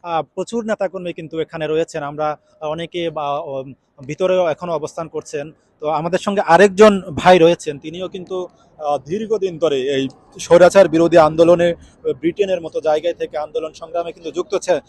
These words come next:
যুক্ত ছিলেন এবং আজকেও, আহ, উম, আহ, আহ, তারেক রহমানকে, আহ, বিদায় দেওয়ার জন্য তিনি এখানে এসেছেন। আমরা, আহ, তার সাথেও একটু ক-, কথা বলবো।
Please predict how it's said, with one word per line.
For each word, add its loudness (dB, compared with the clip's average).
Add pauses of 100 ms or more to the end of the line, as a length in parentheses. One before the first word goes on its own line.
(220)
যুক্ত 2 (100)
ছিলেন 0 (340)
এবং -2
আজকেও, -4
আহ, -4
উম, -12
আহ, -8 (280)
আহ, -8
তারেক -2
রহমানকে, -6
আহ, -6
বিদায় -4
দেওয়ার 2
জন্য -12
তিনি -16
এখানে -14
এসেছেন। -16
আমরা, -4 (240)
আহ, -4
তার -2
সাথেও -6
একটু -8
ক-, -6
কথা -4
বলবো। -8